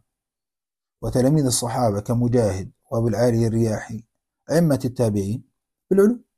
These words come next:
وهذا في اللغة بالإجماع كما سيأتي الآن <clears throat> من كلام شيخ الإسلام ابن تيمية عندما يبدأ بالصفات بالعلو.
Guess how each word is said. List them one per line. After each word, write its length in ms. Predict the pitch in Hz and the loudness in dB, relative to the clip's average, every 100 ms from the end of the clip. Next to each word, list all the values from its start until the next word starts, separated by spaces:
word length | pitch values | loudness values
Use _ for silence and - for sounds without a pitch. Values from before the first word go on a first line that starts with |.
| _ _ _ _ _ _ _ _ _ _ _ _ _ | _ _ _ _ _ _ _ _ _ _ _ _ _
وهذا 300 | 135 190 170 | 8 8 8
في 100 | - | 4
اللغة 480 | 151 120 123 160 - _ | 2 4 2 0 -6 _
بالإجماع 520 | 180 202 156 135 160 | 6 6 6 4 2
كما 240 | 165 185 175 | 4 4 4
سيأتي 380 | - 165 127 127 | 4 2 2 -2
الآن 340 | 123 131 151 - _ _ | 2 2 0 -8 _ _
<clears throat> 240 | 147 127 117 | 0 0 0
من 100 | 127 | -2
كلام 240 | 143 131 | 2 2
شيخ 220 | 117 117 | 0 -2
الإسلام 460 | 117 113 127 120 123 _ _ _ _ _ | -4 -4 -2 -2 -2 _ _ _ _ _
ابن 220 | 131 127 117 | 0 2 2
تيمية 440 | 107 110 131 143 | 0 2 4 4
عندما 320 | 123 127 127 | 2 2 4
يبدأ 680 | 117 123 113 117 110 113 123 _ _ _ _ _ - | 4 4 2 0 -2 -4 -4 _ _ _ _ _ -4
بالصفات 480 | - 165 180 113 _ | -2 -2 -2 -6 _
بالعلو. 1040 | 135 131 131 127 - 110 123 120 151 - | 2 4 2 -2 -10 -6 -2 4 4 2